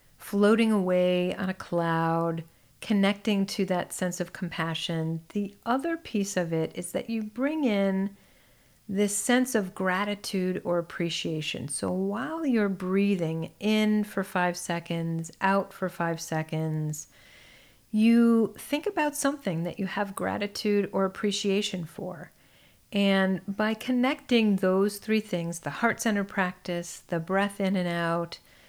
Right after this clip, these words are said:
and the gratitude and appreciation, we see that heart rate variability actually increases. Now, that's not your heart rate.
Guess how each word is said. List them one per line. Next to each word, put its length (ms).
and 120
the 40
gratitude 640
and 100
appreciation, 1120
we 140
see 480
that 300
heart 400
rate 340
variability 1200
actually 560
increases. 920
Now, 100
that's 280
not 180
your 140
heart 340
rate. 480